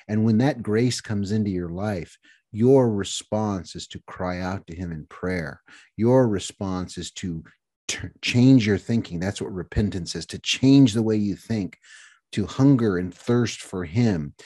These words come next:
He gives you new life. <clears throat> And with that new life, you're to walk a new way with him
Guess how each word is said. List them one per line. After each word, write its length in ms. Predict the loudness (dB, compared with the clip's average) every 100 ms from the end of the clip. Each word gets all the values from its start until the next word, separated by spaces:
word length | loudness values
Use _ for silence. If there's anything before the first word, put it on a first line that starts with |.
| -20
He 200 | -8 -8
gives 500 | -8 0 4 6 4
you 120 | 2
new 280 | 0 2 0
life. 600 | 0 -8 -10 -10 -12 -16 -6
<clears throat> 200 | -4 -2
And 180 | 0 4
with 220 | 2 2
that 220 | -2 -2
new 160 | 0 -2
life, 480 | 0 0 0 -4 -12 _ -20 _
you're 120 | -6
to 100 | -4
walk 540 | -4 -2 0 -2 -4 -14 _
a 80 | -8
new 680 | -4 2 6 8 8 6 2 -4 _ _ -10
way 540 | -4 -2 -2 -2 -6
with 300 | -6 -4 -4
him 500 | -6 -4 -2 -2 -8